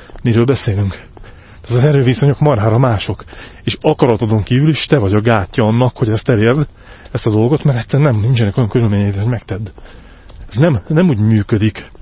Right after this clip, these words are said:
az élet, meg az edzés sem, hogy lemegyek, edzek sorgalmasan, ó, szorgalmasan sokat, és akkor az jó lesz. Minden hülye tud sokat edzeni, az nem kell nagy ész.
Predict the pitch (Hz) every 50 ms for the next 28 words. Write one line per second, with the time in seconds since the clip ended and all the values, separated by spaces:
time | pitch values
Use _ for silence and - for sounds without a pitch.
0 | - - - - - - - - - - - - - 104 117 113 117 117 117 117
1 | 117 - 120 113 101 117 107 120 117 110 87 - 107 90 - - 127 101 95 92
2 | 101 117 135 147 156 160 151 135 - - 123 127 123 113 110 - - - 131 123
3 | 120 127 113 107 104 - - 101 110 - - - 151 135 - - 135 135 131 123
4 | 120 117 117 - - 104 92 - - - 120 - 156 160 165 - - - - -
5 | - - - - - - - 131 123 127 113 135 151 135 117 98 92 85 - -
6 | - - - 123 127 160 185 170 131 95 123 117 110 107 92 - 127 117 - 107
7 | - - 117 - - 101 - 110 104 101 107 104 110 117 113 131 - - - -
8 | - - - - - 104 92 113 135 165 175 - 143 113 98 101 90 98 92 98
9 | 107 - - -